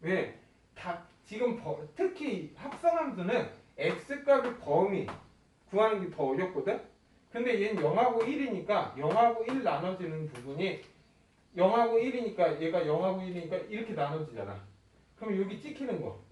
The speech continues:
그럼 여기는 뭐야? 쪼개져 있으니까 따로 일 써준다고. 끊어지니까. 그러면 영 집어넣어. 영 집어넣으면 일이잖아. 그러면 일이면 얼마야?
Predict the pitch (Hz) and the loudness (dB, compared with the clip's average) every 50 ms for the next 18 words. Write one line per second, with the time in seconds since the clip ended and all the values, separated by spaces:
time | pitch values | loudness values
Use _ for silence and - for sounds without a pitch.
0 | - - - - _ _ _ - 262 240 208 185 190 190 190 220 202 180 160 143 | -20 -20 -20 -20 _ _ _ -8 -4 -2 0 0 0 0 0 0 -2 -2 -2 -2
1 | 127 - 196 - - - - _ _ _ _ _ _ - - _ _ _ _ _ | 0 0 -2 -2 -4 -8 -18 _ _ _ _ _ _ -20 -20 _ _ _ _ _
2 | _ _ _ _ - 294 320 311 302 277 254 233 226 - 185 180 175 170 170 185 | _ _ _ _ -6 -4 -2 0 0 0 0 -2 -4 -4 -4 -4 -4 -4 -4 -2
3 | 208 208 196 185 180 190 185 175 - - 220 226 220 220 202 170 147 - - - | -4 -2 -2 -2 -4 -4 -6 -8 -6 -2 0 0 0 0 -4 -8 -8 -8 -10 -12
4 | - - _ _ _ - 233 233 214 - - - 104 98 - - - - _ _ | -18 -20 _ _ _ -8 -4 -2 -2 -2 -2 -4 -10 -14 -16 -18 -20 -20 _ _
5 | _ _ _ _ _ _ _ _ _ - 277 285 240 180 165 185 214 247 - - | _ _ _ _ _ _ _ _ _ -4 0 2 2 6 6 6 6 4 2 -2
6 | 196 190 208 208 196 196 214 220 156 - - - - - - _ _ _ _ _ | -4 -2 0 0 2 2 2 0 0 -2 -8 -14 -20 -20 -20 _ _ _ _ _
7 | _ _ _ _ _ _ _ _ _ _ _ _ _ _ _ - 131 156 175 185 | _ _ _ _ _ _ _ _ _ _ _ _ _ _ _ -6 -2 0 0 0
8 | 185 208 202 190 190 220 226 208 - - - 95 - - _ _ _ _ _ _ | 0 -2 -2 -2 -2 -2 -4 -4 -6 -6 -8 -10 -12 -16 _ _ _ _ _ _
9 | _ _ _ _ _ _ _ _ _ _ _ _ _ _ - 247 240 226 233 285 | _ _ _ _ _ _ _ _ _ _ _ _ _ _ -6 -2 0 2 2 2
10 | 285 294 254 185 - - - - - _ _ _ _ _ _ - 151 156 165 165 | 2 2 0 -2 -2 -4 -8 -12 -20 _ _ _ _ _ _ -8 -4 -2 -2 0
11 | 170 190 233 - - - | 0 0 -2 -2 -6 -10